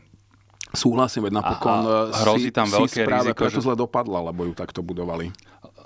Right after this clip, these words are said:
Speaker 2: A zároveň sa zbavíš proste mnohých ľudí, ktorí proste to robiť vedia. No, som veľmi teda opatrný. Akože ono to znie dobre na prvú, je, ale, ale v to, to, mne sa to vlastne inštinktívne príliš nezdá.
Speaker 1: Chcem ti povedať, že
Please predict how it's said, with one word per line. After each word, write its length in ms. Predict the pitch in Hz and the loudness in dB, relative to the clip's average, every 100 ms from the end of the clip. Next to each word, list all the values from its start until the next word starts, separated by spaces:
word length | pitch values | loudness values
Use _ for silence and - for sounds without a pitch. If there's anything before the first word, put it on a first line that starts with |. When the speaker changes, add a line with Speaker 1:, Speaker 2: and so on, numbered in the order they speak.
| - | -6
Speaker 2:
A 80 | |
zároveň 560 | 101 95 98 110 98 95 | 0 2 4 2 0 -2
sa 80 | 98 | -2
zbavíš 480 | 90 90 92 92 - | 2 2 2 -4 -6
proste 400 | 90 - 90 - - - - - - | -6 -2 -4 -4 -12 -20 -20 -16 -6
mnohých 560 | 98 101 101 101 95 90 | -2 0 0 0 0 0
ľudí, 320 | 90 92 95 - | 0 0 -4 -2
ktorí 320 | 92 90 85 | -2 0 -2
proste 400 | 85 - 90 - | -6 -2 -2 -2
to 320 | - - 92 | -8 0 2
robiť 240 | 92 92 82 | 2 -2 -2
vedia. 320 | 82 95 98 - - - - | -2 0 -2 -2 -16 -18 0
No, 240 | 107 92 76 69 | 0 0 -6 -6
som 400 | - 123 113 98 | 2 4 4 0
veľmi 320 | 95 98 95 | 0 0 -2
teda 240 | 92 87 | -2 0
opatrný. 640 | 78 76 80 - 71 65 80 | 0 -2 -4 -6 -10 -10 -10
Akože 240 | 82 95 | -4 0
ono 160 | 104 123 | 2 2
to 160 | 110 | 0
znie 320 | 92 107 107 | 0 0 0
dobre 320 | 82 87 101 95 | 0 0 0 0
na 80 | 87 | 0
prvú, 340 | 98 98 98 | -2 -2 -2
je, 80 | 80 - - - | -2 -6 -18 -16
ale, 320 | - 92 92 - | -2 0 2 0
ale 160 | 87 85 | -4 -6
v 40 | - | -10
to, 80 | 78 82 - | -14 -14 -4
to, 60 | 92 | -4
mne 320 | 82 73 104 107 | -4 -4 -4 -2
sa 100 | 101 | -2
to 80 | |
vlastne 400 | 101 - 98 - | -4 -6 -8 -4
inštinktívne 560 | 82 85 95 87 78 78 | -4 -4 -6 -4 -4 -4
príliš 400 | 85 85 80 - | -4 -4 -4 -6
nezdá. 240 | 73 69 - | -10 -8 -10
Speaker 1:
Chcem 300 | 110 - 147 | -10 -4 -4
ti 20 | |
povedať, 300 | 143 117 | 2 0
že 40 | 110 | 0